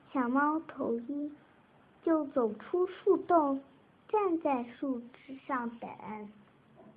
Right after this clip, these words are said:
秀秀站在粗树枝上，皮皮站在细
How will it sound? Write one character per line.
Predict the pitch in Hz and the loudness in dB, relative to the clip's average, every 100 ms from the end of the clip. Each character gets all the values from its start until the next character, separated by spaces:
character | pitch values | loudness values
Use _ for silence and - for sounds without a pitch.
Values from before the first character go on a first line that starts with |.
| - _ _ - - - - - - - - - - - - - - - - - - - - | -20 _ _ -20 -20 -20 -16 -16 -16 -20 -20 -20 -20 -20 -20 -20 -20 -20 -20 -20 -20 -20 2
秀 | 466 466 466 | 6 8 6
秀 | 349 294 | 4 4
站 | - 311 285 269 | 2 0 0 -2
在 | 285 269 | 2 2
粗 | 262 - - _ _ - - 523 554 - | 2 -2 -20 _ _ 0 6 8 8 6
树 | 415 294 | 6 6
枝 | 269 269 254 - | 4 -4 -8 0
上， | 277 233 208 - - _ | 4 4 2 -6 -20 _
皮 | - 220 214 | -12 -8 -6
皮 | 262 466 392 - | 8 10 10 8
站 | 294 254 | 4 2
在 | 254 240 | -2 -2
细 | 269 | -6